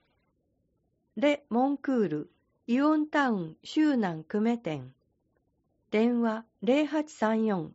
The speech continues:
二零の零一零一。住所、久米中央五の八の一。定休日、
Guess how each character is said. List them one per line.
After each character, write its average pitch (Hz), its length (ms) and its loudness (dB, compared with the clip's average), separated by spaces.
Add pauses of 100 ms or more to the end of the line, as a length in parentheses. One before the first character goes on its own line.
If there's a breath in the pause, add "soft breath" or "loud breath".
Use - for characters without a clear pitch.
(120)
二 277 300 2
零 240 260 0
の 151 240 -8 (100)
零 269 440 -2
一 240 260 -8
零 175 320 -2
一。 - 360 -14 (1160)
住 294 280 2
所、 147 320 -6 (440)
久 269 160 0
米 311 160 2
中 294 320 0
央 226 500 -2
五 302 220 2
の 185 200 -2
八 196 380 -4
の 175 160 0
一。 151 460 -8 (800)
定 302 220 0
休 269 320 0
日、 143 220 -10